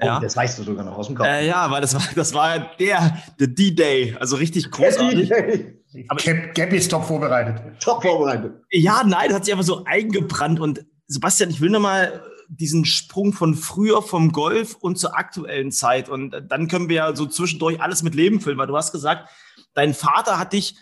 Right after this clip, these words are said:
Speaker 2: hat dich quasi zum Golfen gebracht und du hast erst mal achtzehn, neunzehn Schläge gebraucht, um da richtig Gas zu geben. Ähm, der hat ja relativ früh das Talent in dir erkannt.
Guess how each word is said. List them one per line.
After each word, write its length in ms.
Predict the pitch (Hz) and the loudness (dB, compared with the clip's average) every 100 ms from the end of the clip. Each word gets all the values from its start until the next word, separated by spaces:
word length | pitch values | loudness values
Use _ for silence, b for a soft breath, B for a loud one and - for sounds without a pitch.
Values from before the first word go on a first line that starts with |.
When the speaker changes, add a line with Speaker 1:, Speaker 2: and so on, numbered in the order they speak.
| b b b | b b b
Speaker 2:
hat 160 | - 165 | -4 -2
dich 140 | 202 | -2
quasi 340 | - 160 175 170 | 0 0 2 0
zum 220 | 170 160 | 2 4
Golfen 360 | 139 180 214 156 | 6 4 4 0
gebracht 420 | 107 123 123 151 | 0 0 0 -2
und 120 | 127 | -6
du 100 | 131 | -2
hast 160 | 151 143 | -2 -4
erst 160 | - | -6
mal 400 | 143 139 139 - - | -2 0 -2 -4 -4
achtzehn, 380 | 139 - 170 147 | -4 0 2 2
neunzehn 340 | 147 156 160 | 2 0 -4
Schläge 280 | - 160 151 | 0 0 0
gebraucht, 300 | 151 143 139 | 0 0 0
um 60 | 151 | -2
da 60 | |
richtig 240 | 147 151 - | -4 -6 -2
Gas 320 | 131 214 - | 2 2 2
zu 120 | 180 | 0
geben. 320 | 127 120 120 - | 0 0 -2 -2
Ähm, 460 | 127 120 117 - b b b - | -2 -2 -6 -10 b b b -2
der 80 | 135 | 2
hat 60 | |
ja 60 | 175 | 2
relativ 400 | 175 214 202 165 | 2 2 0 -4
früh 160 | 220 | -2
das 160 | 190 - | 0 0
Talent 320 | 165 160 220 | 0 0 0
in 120 | 190 | 0
dir 140 | 160 175 | 0 0
erkannt. 560 | 175 - 233 123 - | 0 -2 0 0 -2